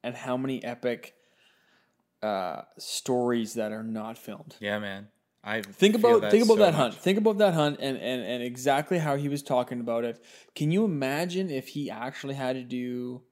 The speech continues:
Speaker 1: two round trips, eighty K,
Speaker 2: That'd be
Speaker 1: packing up an
Speaker 2: wild.
Speaker 1: elk?
Speaker 2: Yeah.
Speaker 1: Not only that, but actually taking down that animal in a place where, like, society has been, it's, it's untouched.
Speaker 2: Yeah. Oh,
Speaker 1: And
Speaker 2: man.
Speaker 1: all we get to hear is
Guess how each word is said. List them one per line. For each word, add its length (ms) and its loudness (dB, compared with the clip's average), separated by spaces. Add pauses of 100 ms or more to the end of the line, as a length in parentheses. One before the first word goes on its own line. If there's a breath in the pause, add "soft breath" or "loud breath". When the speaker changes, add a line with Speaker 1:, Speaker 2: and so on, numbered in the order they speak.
(140)
Speaker 1:
two 180 -4
round 220 -2
trips, 380 -8 (320)
eighty 200 -2
K, 340 -6 (640)
Speaker 2:
That'd 200 0
be 20 0
Speaker 1:
packing 40 0
up 0 - (160)
an 20 -4
Speaker 2:
wild. 80 -2
Speaker 1:
elk? 320 -6
Speaker 2:
Yeah. 220 -4 (300)
Speaker 1:
Not 220 0
only 180 -2
that, 380 -2
but 120 0
actually 260 -4
taking 400 -8
down 220 -4
that 120 -4
animal 380 -6
in 140 -8
a 20 -8
place 480 -8
where, 240 -4
like, 340 -10 (840 soft breath)
society 600 -4
has 160 -8
been, 200 -8 (200)
it's, 400 -6
it's 220 -4
untouched. 580 -2
Speaker 2:
Yeah. 380 -2 (320)
Oh, 120 -8
Speaker 1:
And 100 -8
Speaker 2:
man. 100 0
Speaker 1:
all 180 4
we 120 4
get 160 0
to 80 -4
hear 300 0
is 500 -4